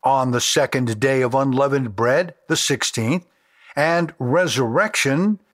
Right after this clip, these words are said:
on the fourth day of unleavened bread, the eighteenth of the first month, is that he descended into the lower world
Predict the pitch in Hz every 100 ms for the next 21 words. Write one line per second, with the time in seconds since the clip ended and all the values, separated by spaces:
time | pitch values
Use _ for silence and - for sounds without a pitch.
0 | - 151 147 131 110 - 160 247 285 -
1 | 151 147 147 135 123 143 147 127 143 131
2 | 131 107 101 120 127 170 170 _ _ -
3 | 139 147 - - 208 254 240 - - 139
4 | 113 110 - - 151 120 127 127 - 147
5 | 127 117 - 120 131 214 - _ _ _
6 | _ _ _ _ 147 117 143 117 139 117
7 | 131 - - 165 190 208 233 226 - _
8 | 131 165 214 196 226 247 202 127 107 98
9 | 110 139 202 240 208 175 131 120 156 175